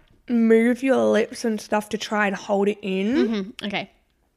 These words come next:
Speaker 1: But if teeth show with a smile or an exhale or a laugh,
Speaker 2: Mm-hmm.
Speaker 1: then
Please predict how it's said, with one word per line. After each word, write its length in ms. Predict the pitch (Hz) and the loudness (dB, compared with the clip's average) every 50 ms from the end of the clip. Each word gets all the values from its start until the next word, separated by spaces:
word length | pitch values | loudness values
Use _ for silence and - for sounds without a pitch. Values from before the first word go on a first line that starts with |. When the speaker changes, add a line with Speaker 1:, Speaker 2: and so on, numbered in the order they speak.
| _ _ _ _ _ _ _ _ _ _ _ _ _ _ _ _ _ _ _ - _ _ - _ _ - | _ _ _ _ _ _ _ _ _ _ _ _ _ _ _ _ _ _ _ -20 _ _ -20 _ _ -4
Speaker 1:
But 120 | 240 220 | 0 0
if 160 | 214 214 - | 0 -2 -4
teeth 380 | - - - 233 247 247 247 - | -12 -4 -2 -2 -2 -2 -4 -8
show 260 | - - 240 214 208 | -6 -2 0 2 2
with 160 | 202 208 208 | 2 2 0
a 60 | 226 202 | -2 -6
smile 500 | - - 220 208 190 196 208 226 233 - | -6 -6 -6 -4 -2 0 -2 -2 -2 -2
or 280 | - 220 214 208 214 214 | -2 0 2 4 4 4
an 100 | 196 220 - - | 2 2 -2 -6
exhale 460 | 226 240 - - - 240 226 214 226 - | -6 -6 -4 -6 -2 0 0 0 2 2
or 180 | 208 196 185 185 | 2 2 2 2
a 80 | 180 | 0
laugh, 520 | 180 185 185 190 190 190 190 190 190 - - | -2 -4 -4 -2 0 0 0 -2 -2 -6 -8
Speaker 2:
Mm-hmm. 420 | - 254 240 220 202 214 220 - | -8 -6 -4 -4 -4 -6 -6 0
Speaker 1:
then 500 | 208 220 214 202 196 190 196 208 226 214 | 4 6 6 6 6 2 2 0 -2 -4